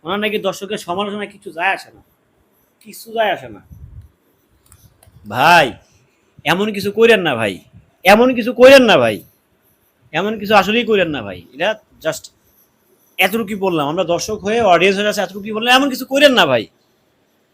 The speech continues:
যাই হোক সাকিব ইয়ানরা, আপনারা বোঝার চেষ্টা করেন, আমিও বোঝার চেষ্টা করতেছি আসলে রায়হান রাফির মানে হঠাৎই অধপতন কেন।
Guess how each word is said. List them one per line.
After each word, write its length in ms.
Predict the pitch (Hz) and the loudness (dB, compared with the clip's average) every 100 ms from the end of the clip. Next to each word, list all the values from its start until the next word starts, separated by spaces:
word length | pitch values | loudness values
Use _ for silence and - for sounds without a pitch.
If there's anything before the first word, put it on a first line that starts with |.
| _ _ _ _ _ _ _ _ _ _ _ - | _ _ _ _ _ _ _ _ _ _ _ 2
যাই 100 | 190 | 2
হোক 100 | 220 | 4
সাকিব 280 | 202 220 226 | 0 2 4
ইয়ানরা, 440 | 220 226 233 - _ _ 131 | 6 6 4 0 _ _ -2
আপনারা 220 | 131 170 | 0 0
বোঝার 240 | 165 170 185 | 0 0 0
চেষ্টা 260 | 185 - | -2 -2
করেন, 260 | 190 196 220 - _ _ _ _ _ _ _ | 0 0 -2 -12 _ _ _ _ _ _ _
আমিও 220 | 139 185 | -2 -2
বোঝার 200 | 175 185 | 0 0
চেষ্টা 260 | 180 165 180 | 0 0 0
করতেছি 280 | 175 165 170 | -2 -4 -6
আসলে 200 | 170 156 | -4 2
রায়হান 280 | 151 160 | 2 2
রাফির 240 | 165 151 151 143 - _ _ 127 | 0 -2 -8 -10 -20 _ _ -16
মানে 80 | 113 | -4
হঠাৎই 420 | 131 185 233 220 220 | 4 6 6 4 2
অধপতন 500 | 190 196 185 190 175 | 2 0 -4 -4 2
কেন। 160 | 160 | 4